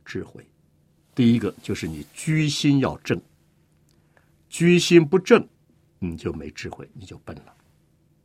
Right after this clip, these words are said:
做正人君子。第二个，你态度要柔和，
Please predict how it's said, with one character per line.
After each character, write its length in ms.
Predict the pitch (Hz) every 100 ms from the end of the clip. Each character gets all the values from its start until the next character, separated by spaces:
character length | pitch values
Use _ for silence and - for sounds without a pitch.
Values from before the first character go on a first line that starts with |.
| _ _ _ _ _ _ _ _
做 220 | - 113
正 260 | - - 110
人 160 | 85 87
君 220 | 104 98
子。 220 | - - _ _ _ _ _ _ _ _ _ _ _ _
第 140 | 151
二 140 | 160 110
个， 160 | 98 -
你 120 | 90
态 280 | - - 110
度 140 | 90
要 160 | 90 82
柔 240 | 80 73
和， 200 | 80 -